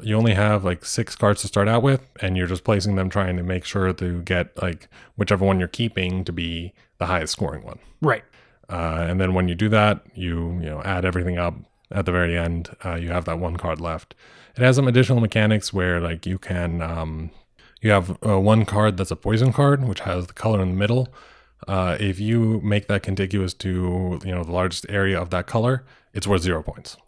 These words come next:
Speaker 2: Oof.
Speaker 1: So, you know, that, that can really screw someone over if you have the right one that you see that they're building towards. But you might also just not have the right one in the middle.
Speaker 2: Right.
Speaker 1: So otherwise, it, it's a, it's a pretty interesting game.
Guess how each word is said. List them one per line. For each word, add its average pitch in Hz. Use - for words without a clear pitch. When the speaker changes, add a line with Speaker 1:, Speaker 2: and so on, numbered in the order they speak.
Speaker 2:
Oof. 151
Speaker 1:
So, 80
you 101
know, 78
that, 98
that 98
can 98
really 92
screw 95
someone 92
over 85
if 80
you 87
have 85
the 82
right 82
one 82
that 82
you 87
see -
that 82
they're 82
building 82
towards. 82
But 123
you 113
might 107
also 95
just 87
not 85
have 80
the 80
right 82
one 82
in 78
the 80
middle. -
Speaker 2:
Right. 110
Speaker 1:
So 85
otherwise, 190
it, 180
it's 190
a, 208
it's 175
a 214
pretty 170
interesting 101
game. 87